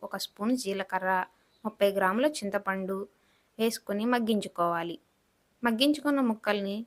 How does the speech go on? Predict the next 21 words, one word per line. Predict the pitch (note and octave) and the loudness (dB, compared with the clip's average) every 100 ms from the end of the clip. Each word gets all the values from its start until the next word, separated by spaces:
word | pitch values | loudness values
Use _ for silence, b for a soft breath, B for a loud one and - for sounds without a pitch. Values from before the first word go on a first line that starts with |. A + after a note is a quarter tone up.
| - | -6
చల్లారబెట్టుకోవాలి. | D4 C4 G#3+ G3+ F#3+ - F#3+ F#3 F3+ F#3 G#3+ _ _ _ _ _ | 2 4 4 2 -6 -8 -6 -6 -6 -10 -16 _ _ _ _ _
ముందుగా | C4 C4 G#3+ G#3 G#3 | 2 4 6 6 6
రోట్లో | G#3+ G#3+ G3+ G3+ A3 _ _ _ _ | 4 2 2 2 0 _ _ _ _
వేయించుకున్న | A3 A#3+ C4+ D4 C#4 C#4 | 0 2 2 0 -2 0
పచ్చిమిర్చి, | A3 - A3 - G#3+ G#3 | -2 -2 -6 -6 -8 -6
కొద్దిగా | - F#3+ A3 B3 A3 | -6 -2 0 2 0
ఉప్పు | - - G#3+ | -2 -2 2
వేసుకొని | G3+ G3+ - F#3+ G3+ G3 | 2 -2 -4 -4 -2 0
దంచుకోవాలి. | G#3+ G#3 - F3+ F#3 F#3 - _ _ | 0 0 -4 -2 -2 -4 -12 _ _
అవి | A3+ A#3 G#3 | -2 4 8
బాగా | F#3+ A#3 | 8 8
నలిగిన | B3+ G#3 G#3 G#3 F#3+ | 6 2 -2 -6 -6
తర్వాత | F#3+ F#3+ - - F3+ - _ _ _ _ | -4 -4 -6 -6 -6 -8 _ _ _ _
మగ్గించుకున్న | A3 G#3 A3 B3+ - A3+ G3+ G3 G#3+ | -2 0 2 0 0 -2 0 0 0
బీరకాయ | G#3 G#3+ G#3+ G#3+ | -4 -2 0 -2
ముక్కలు, | - G3 G3+ | -2 -2 -2
టమాటో | G3+ G3+ G3+ G3+ | -2 -4 -2 -4
ముక్కల్ని | G3 - G3 G3 | -4 -8 -8 -6
వేసుకొని | F#3+ - G#3+ C#4 | -8 -6 0 2
మెత్తగా | C4+ - F#3 C4+ | 2 -2 2 4
నూరుకోవాలి. | C#4+ G3+ - F#3 F3+ E3+ | 4 2 0 0 0 -4